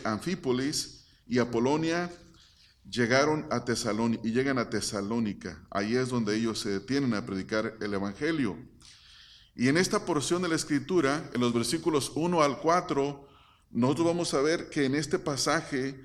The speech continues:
el poder de la palabra de Dios es tan grande que cambia y transforma los corazones. Ah, podríamos decir que en esta porción de la Escritura hay una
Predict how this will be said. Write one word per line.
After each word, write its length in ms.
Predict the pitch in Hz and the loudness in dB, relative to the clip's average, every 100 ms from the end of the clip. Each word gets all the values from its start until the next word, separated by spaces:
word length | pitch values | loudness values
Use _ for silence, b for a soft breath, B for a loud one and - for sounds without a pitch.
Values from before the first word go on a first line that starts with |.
| B B B | B B B
el 160 | 120 120 | 0 4
poder 300 | 120 127 147 | 4 6 4
de 80 | |
la 180 | 160 135 | 4 4
palabra 460 | - 113 120 147 139 | 4 2 4 2 2
de 140 | 120 | 0
Dios 440 | 110 123 139 135 - | 0 2 2 0 -2
es 180 | 123 123 | -4 -2
tan 220 | 147 165 | 0 2
grande 480 | 139 139 139 104 123 - B B B B | 2 2 2 0 -2 -8 B B B B
que 460 | 131 120 120 - - - | -2 -2 -4 -16 -20 0
cambia 380 | 135 156 143 120 | 2 2 4 2
y 60 | |
transforma 600 | 113 110 104 - 123 120 | 2 -2 -2 0 2 2
los 200 | 110 101 | 2 0
corazones. 720 | - 104 98 147 160 113 - - - _ b b b b b | -2 -2 -2 -4 -4 -6 -10 -16 -20 _ b b b b b
Ah, 480 | 117 113 117 - - | 0 2 0 -2 -4
podríamos 400 | - 123 151 175 | 4 6 6 4
decir 400 | 139 127 165 160 | 2 2 2 2
que 240 | 160 147 127 | 2 0 2
en 120 | 120 | 2
esta 240 | 143 160 139 | 2 0 -2
porción 240 | 117 151 | -2 -2
de 80 | 156 | 0
la 80 | 123 | 0
Escritura 640 | - 110 160 160 131 123 B B B B - | -2 -2 2 2 2 -4 B B B B 0
hay 200 | 131 139 | 2 4
una 300 | 156 156 | 2 2